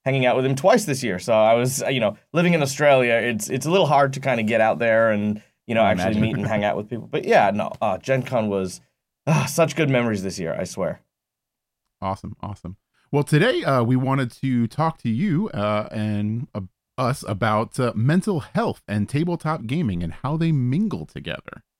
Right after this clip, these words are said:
Speaker 2: Yeah, it's something we had actually, we've been talking about doing. We've, we've dipped into it every now and then,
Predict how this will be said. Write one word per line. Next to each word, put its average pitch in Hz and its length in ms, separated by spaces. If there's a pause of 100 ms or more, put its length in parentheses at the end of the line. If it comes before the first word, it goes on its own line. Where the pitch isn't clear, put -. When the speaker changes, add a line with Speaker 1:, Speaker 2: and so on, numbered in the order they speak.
(560)
Speaker 2:
Yeah, 113 160
it's 135 180
something 196 340
we 170 140
had 180 80
actually, 120 720
we've 131 200
been 117 260
talking 113 340
about 95 240
doing. 104 260
We've, 185 180
we've 190 280 (200)
dipped 254 260
into 180 240
it 110 100
every 113 320
now 107 440
and 165 180
then, 262 340